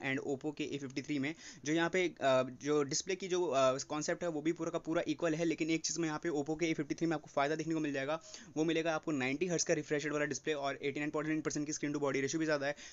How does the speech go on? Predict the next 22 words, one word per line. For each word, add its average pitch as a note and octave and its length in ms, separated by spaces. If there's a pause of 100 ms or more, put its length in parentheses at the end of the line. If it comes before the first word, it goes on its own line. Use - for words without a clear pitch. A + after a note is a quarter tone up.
तो D3+ 80
मेरे D3+ 200
हिसाब F3+ 240
से F3+ 120
जो F3+ 80
डिस्प्ले E3+ 280
है F3 100
वो D#3+ 220
much F3 120
better D#3+ 240
है E3 120
Realme, D3 400 (140)
Realme D3 240
Narzo D3 200
टेन D3 140
से D#3 100
Oppo D3+ 320
के D#3 160
ए D3 40
फिफ्टी C#3 280
थ्री F3+ 180
का, D#3+ 180